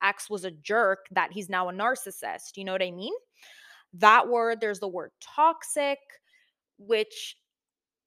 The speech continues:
I, I honestly feel like this isn't even a new word. Like, I've been hearing the word toxic destru-,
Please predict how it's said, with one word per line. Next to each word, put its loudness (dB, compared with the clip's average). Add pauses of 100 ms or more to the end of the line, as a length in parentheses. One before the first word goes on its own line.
(160)
I, 0
I 0
honestly -4
feel -8
like -4
this -10
isn't -12
even -10
a -8
new -10
word. 0
Like, -2
I've 0
been -8
hearing -6
the -4
word -2
toxic -2
destru-, 0